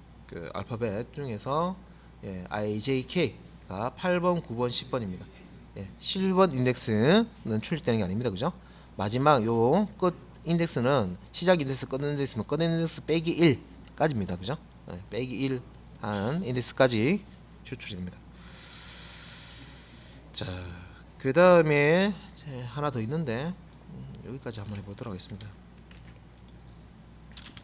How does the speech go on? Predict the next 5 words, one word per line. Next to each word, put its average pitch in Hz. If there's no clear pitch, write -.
자, 104
요거는 170
이제 135
이십사 190
번, 214